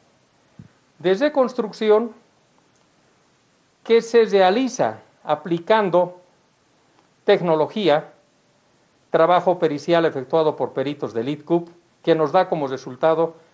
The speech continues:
lo que acabo de explicar. Reitero, un trabajo que se realiza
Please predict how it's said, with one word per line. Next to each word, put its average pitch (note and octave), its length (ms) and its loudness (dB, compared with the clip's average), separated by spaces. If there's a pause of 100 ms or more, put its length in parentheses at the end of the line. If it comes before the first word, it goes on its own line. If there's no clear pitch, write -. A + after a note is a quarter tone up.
lo C#3 160 -4
que - 80 -2
acabo D3 720 2
de D3+ 340 -2 (1120)
explicar. D3 640 -4 (2250)
Reitero, G3+ 600 4 (400)
un F#3 180 -8
trabajo F3+ 480 2
que E3+ 100 -6
se D3 140 -6
realiza C#3+ 520 -4